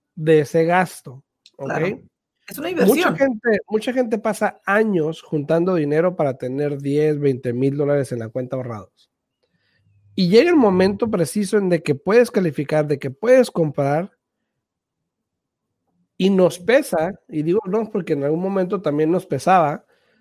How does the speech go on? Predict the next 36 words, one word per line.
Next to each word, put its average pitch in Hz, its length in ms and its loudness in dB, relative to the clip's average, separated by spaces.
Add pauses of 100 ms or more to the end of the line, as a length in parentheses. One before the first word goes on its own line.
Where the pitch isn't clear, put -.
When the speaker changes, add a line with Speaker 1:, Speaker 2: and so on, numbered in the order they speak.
(420)
Speaker 1:
te 185 80 6
Speaker 2:
Claro. 165 180 2
Speaker 1:
pesa 226 380 2 (680)
sacar 175 440 0
lo 233 120 2
que 170 100 0
acabas 208 440 2
de 180 80 2
ahorrar 147 400 0 (1500)
y 175 160 2
hacer 170 240 2
una 190 220 0
compra 185 380 0
con 156 200 -2
todo 196 260 0
ese 196 120 -2
dinero 180 260 -2
cuando 185 240 0
estás 170 280 -2
pensando, 220 380 4
y 254 60 2
dices, 190 100 6
"Bueno, 170 200 0
puedo 175 260 4
hacer 180 260 -2
veinte 156 340 -2
mil 202 240 -4
compras". 165 680 -6 (240)
Speaker 2:
Exacto. - 540 -20 (540)
Speaker 1:
Y 190 60 4
haces 190 260 2
una 202 220 6
compra, 160 320 0
pero 226 240 8
sin 226 260 6
pensar 208 680 4